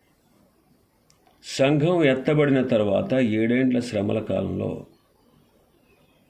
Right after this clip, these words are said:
రక్షించబడిన యూదులు ప్రభువును ఆ విధంగా ఆరాధన చేస్తారు.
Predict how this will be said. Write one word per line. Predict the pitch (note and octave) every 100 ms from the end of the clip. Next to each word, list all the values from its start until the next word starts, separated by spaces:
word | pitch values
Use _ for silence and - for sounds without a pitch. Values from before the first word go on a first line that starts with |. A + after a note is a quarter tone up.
| _ _ -
రక్షించబడిన | G2 A#2 A#2+ - F3+ F3 D3+ D#3 C#3+
యూదులు | B2+ A#2 C#3 C#3 A2+ A2 A#2 -
ప్రభువును | A2+ A#2 C3+ C3 A2+
ఆ | G2+
విధంగా | G2+ G2 A2 A2 G#2 G2
ఆరాధన | G2 F#2 G2
చేస్తారు. | G2+ - - - - -